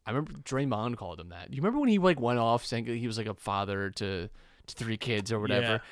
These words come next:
Speaker 1: That was be-, that was not, like, Draymond just called him a bitch. Like, that was, like, why he, like,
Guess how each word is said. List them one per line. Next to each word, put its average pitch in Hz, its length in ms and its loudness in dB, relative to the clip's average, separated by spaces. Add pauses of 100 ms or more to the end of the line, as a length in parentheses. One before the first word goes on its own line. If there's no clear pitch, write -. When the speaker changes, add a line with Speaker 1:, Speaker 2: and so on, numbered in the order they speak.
(160)
Speaker 1:
That 139 140 12
was 185 140 8
be-, 180 160 8 (180)
that 165 140 12
was 202 240 12
not, 202 340 10 (120)
like, 147 160 8
Draymond 190 480 8
just 175 240 8
called 165 180 8
him 135 100 4
a 98 60 2
bitch. 113 400 2 (460)
Like, 135 140 0
that 147 240 12
was, 151 160 8
like, 123 160 6
why 120 220 10
he, 120 180 0
like, 120 220 4